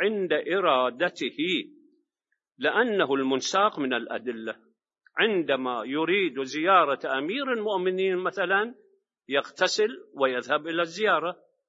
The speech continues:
هذا هو المنساق عند الدخول وعند الزيارة. فإن الموضوع هنا كما ذكرت،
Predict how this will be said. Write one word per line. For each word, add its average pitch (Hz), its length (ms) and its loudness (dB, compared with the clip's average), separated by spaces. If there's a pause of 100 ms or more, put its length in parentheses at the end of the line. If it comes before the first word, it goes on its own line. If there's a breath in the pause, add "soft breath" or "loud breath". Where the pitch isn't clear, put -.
(180)
هذا 143 200 2
هو 160 180 0
المنساق 165 560 0
عند 147 280 0
الدخول 135 560 -6 (420)
وعند 143 360 0
الزيارة. 131 840 -2 (920)
فإن 226 440 0
الموضوع 143 800 0
هنا 156 260 0
كما 196 360 2
ذكرت، 180 440 -2